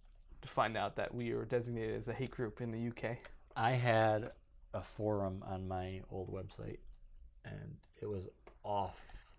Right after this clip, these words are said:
Speaker 2: It was just fucking crazy, the shit that got talked about in there.
Speaker 1: Yeah.
Speaker 2: And, uh, one person got mad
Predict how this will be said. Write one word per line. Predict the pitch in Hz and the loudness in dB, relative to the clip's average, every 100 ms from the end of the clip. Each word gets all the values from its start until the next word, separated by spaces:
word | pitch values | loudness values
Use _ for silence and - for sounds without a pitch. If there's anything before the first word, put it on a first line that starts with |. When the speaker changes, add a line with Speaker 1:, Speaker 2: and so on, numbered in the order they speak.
| - - - - - - - - | -20 -20 -20 -20 -18 -16 -10 -2
Speaker 2:
It | 104 | 0
was | 95 | 0
just | 85 | 0
fucking | 104 87 | 0 0
crazy, | 82 90 85 | -2 -2 -2
the | 80 | -6
shit | - 90 | -8 -8
that | 92 | -8
got | - | -8
talked | - 85 101 | -8 -8 -8
about | 90 | -6
in | 92 | -6
there. | 90 - - - - - | -8 -10 -14 -18 -14 0
Speaker 1:
Yeah. | 143 165 190 - - - | 4 6 4 2 -8 -8
Speaker 2:
And, | 104 92 | -4 0
uh, | 92 90 92 - - - - | 2 0 -2 -10 -20 -20 -6
one | 113 104 | -2 0
person | 107 98 98 | 2 2 2
got | 95 95 | -2 0
mad | 98 90 90 87 | 0 0 0 -2